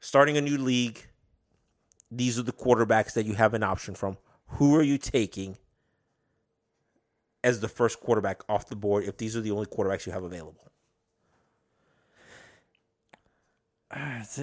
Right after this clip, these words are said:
Speaker 2: I mean, they're so inconsistent. I'd, I'd still probably go Mac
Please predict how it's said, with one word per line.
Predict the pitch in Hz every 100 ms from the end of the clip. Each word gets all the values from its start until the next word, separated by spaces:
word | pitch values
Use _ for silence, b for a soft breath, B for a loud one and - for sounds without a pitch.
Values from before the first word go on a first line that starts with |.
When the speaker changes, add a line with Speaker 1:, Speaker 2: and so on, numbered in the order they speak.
| 143
Speaker 2:
I |
mean, | 143 143
they're | 139
so | 123 190 165
inconsistent. | 143 - 113 - 175 - 147 117
I'd, | 127 - -
I'd | 131
still | - - 160
probably | 143 151 135 131
go | 127
Mac | 120 117 117 127 160 -